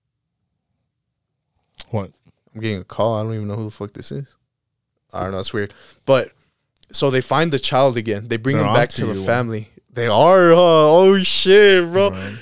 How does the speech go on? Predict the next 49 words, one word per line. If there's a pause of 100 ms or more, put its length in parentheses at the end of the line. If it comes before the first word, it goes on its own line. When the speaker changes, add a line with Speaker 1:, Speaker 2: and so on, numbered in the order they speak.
(120)
Speaker 2:
That's
kinda
weird.
Yo,
to
the
viewers,
I
just
got
a
random
call.
I'm
not
gonna
answer.
That's
kinda
weird,
huh?
Speaker 1:
Yeah,
that
is.
Speaker 2:
I
don't
know
what
number
that
is. (1000)
But (1080)
basically,
yeah,
so
they
bring
back
this
child
back
to
their
family,
but
it
turns
out
that